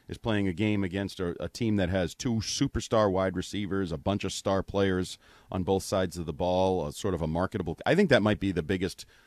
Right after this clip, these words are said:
uh, international game, and that's probably by design. Like, they used to be, um, almost like, you know, not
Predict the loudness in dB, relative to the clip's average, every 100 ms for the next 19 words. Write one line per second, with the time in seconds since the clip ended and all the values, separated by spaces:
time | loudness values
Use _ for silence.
0 | _ -4 -2 0 0 2 2 2 0 2
1 | 4 6 8 6 4 -8 -20 6 10 12
2 | 10 6 4 _ 8 8 8 6 4 4
3 | 0 -2 -2 2 4 6 6 6 2 2
4 | 2 2 2 -2 -6 _ _ -2 2 4
5 | 4 2 -2 _ _ 2 6 6 6 4
6 | -2 2 6 8 6 2 -8 -20 -14 -4
7 | 0 2 2 2 4 4 4